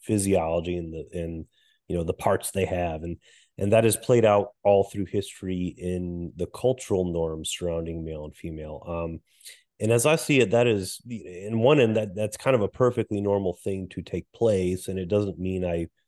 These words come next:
believe in, like, a rigidity of gender roles to the extent that, you know, little Joey can't play with dolls, or little girl Susie can't play with, you know,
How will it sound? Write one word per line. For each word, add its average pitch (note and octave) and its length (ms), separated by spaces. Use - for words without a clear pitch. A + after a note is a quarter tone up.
believe G#2+ 360
in, G2+ 80
like, F#2 240
a F#2 80
rigidity F2+ 880
of E2 140
gender F2+ 340
roles D#2+ 680
to G#2 100
the F2+ 120
extent - 460
that, E2 280
you G#2+ 120
know, G2 140
little G2 280
Joey F#2+ 520
can't F2+ 400
play F#2 200
with F2 240
dolls, E2 440
or F2 80
little E2 280
girl E2 240
Susie F2 520
can't E2 300
play E2+ 140
with, D#2+ 200
you E2+ 140
know, C2+ 260